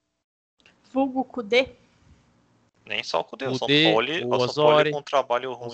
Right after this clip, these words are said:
Speaker 3: Osório.
Speaker 2: tá indo pro Olympique de Marselha.
Speaker 1: Uhum.
Speaker 3: O Osório não chegou nem a completar meio turno, foi <laughs> pra seleção do México, não foi pra Europa,
Speaker 2: É.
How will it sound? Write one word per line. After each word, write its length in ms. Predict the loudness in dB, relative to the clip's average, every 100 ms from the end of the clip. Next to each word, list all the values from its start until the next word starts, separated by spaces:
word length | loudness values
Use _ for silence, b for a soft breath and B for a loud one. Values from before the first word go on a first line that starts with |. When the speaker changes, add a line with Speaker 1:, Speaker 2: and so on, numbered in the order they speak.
| -4
Speaker 3:
Osório. 180 | -2
Speaker 2:
tá 60 | -2
indo 120 | -6
pro 120 | -4 -4
Olympique 340 | -4 -14 -14
de 100 | -12
Marselha. 560 | -12 -12 -8 -8 -8 -16 _ _ _ _ _
Speaker 1:
Uhum. 180 | -12 -6
Speaker 3:
O 40 |
Osório 460 | -4 0 4 4 2
não 120 | -6
chegou 240 | -10 -8 -8
nem 80 | -8
a 40 |
completar 640 | -10 -4 -4 2 2 2
meio 340 | -2 -6 -6 -6
turno, 480 | -12 -12 -12 -14
foi 260 | -16 -12 -10
<laughs> 760 | -10 -14 -16 -20 -20 _ -14
pra 140 | -6 -4
seleção 320 | -4 -4 -6
do 80 | -8
México, 480 | -4 -4 -4 -14 -18
não 160 | -16 -18
foi 120 | -16
pra 160 | -10
Europa, 220 | -6 -4
Speaker 2:
É. 80 | -6